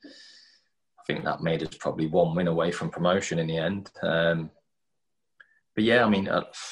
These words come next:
a lot of it, obviously, it, that first season for probably six, seven months, just, like,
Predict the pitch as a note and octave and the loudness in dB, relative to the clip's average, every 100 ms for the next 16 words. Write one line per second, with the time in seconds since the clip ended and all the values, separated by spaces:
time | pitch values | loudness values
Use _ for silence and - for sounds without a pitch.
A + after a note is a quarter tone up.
0 | - - - E2+ A2 - E2 - - - | -16 -14 -6 0 0 0 -2 -2 -4 -8
1 | - - - _ - _ - - B2+ B2 | -10 -12 -12 _ -20 _ 0 2 2 2
2 | A#2 - - G2+ A2+ F#2 D2 - - F2+ | 2 0 2 2 2 0 -6 -8 0 0
3 | F2 D#2+ - - - E2+ E2 E2+ - - | 2 -4 -4 -4 -2 -2 -2 -2 -4 -4
4 | - - C2 | -6 -6 -8